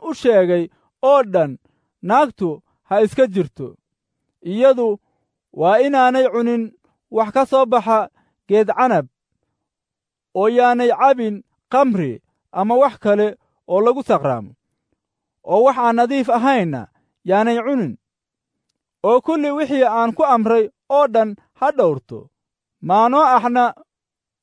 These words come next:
wuxuu malaa'igtii Rabbiga ku yidhi, "Waan ku baryaaye, aan ku raajinno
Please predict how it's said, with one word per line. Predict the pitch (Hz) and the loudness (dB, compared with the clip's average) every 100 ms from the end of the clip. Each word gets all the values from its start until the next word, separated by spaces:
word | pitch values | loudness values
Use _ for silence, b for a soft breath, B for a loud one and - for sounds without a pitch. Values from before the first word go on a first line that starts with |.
| - | -6
wuxuu | 226 277 269 | -2 0 0
malaa'igtii | 262 254 254 311 - 262 | 2 2 2 -4 -4 0
Rabbiga | 262 277 277 262 | 0 0 0 -2
ku | 285 | -2
yidhi, | 254 208 147 - _ _ _ _ _ _ _ _ _ _ 170 | -6 -6 -10 -14 _ _ _ _ _ _ _ _ _ _ -4
"Waan | 214 | -4
ku | 240 | -2
baryaaye, | 262 285 277 269 254 160 117 _ _ _ _ 190 | 0 2 4 4 4 0 -2 _ _ _ _ -4
aan | 220 226 | -2 -2
ku | 226 | -2
raajinno | 240 240 190 285 254 | 2 2 0 -4 -2